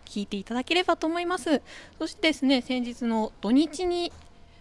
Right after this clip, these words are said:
そのトロピカルビーチでもビーチサッカーの全国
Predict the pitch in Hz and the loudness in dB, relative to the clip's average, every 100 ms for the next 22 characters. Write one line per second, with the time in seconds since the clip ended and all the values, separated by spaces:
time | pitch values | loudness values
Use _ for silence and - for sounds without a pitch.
0 | - 220 202 - 254 262 - 262 247 247 | -10 -6 -6 -2 -2 -2 -2 0 2 2
1 | 302 - 196 180 156 - - 220 311 - | 0 0 -4 -4 -4 -6 -8 -4 -4 -2
2 | 370 370 320 240 196 160 330 370 | -2 -2 0 0 0 -2 -2 0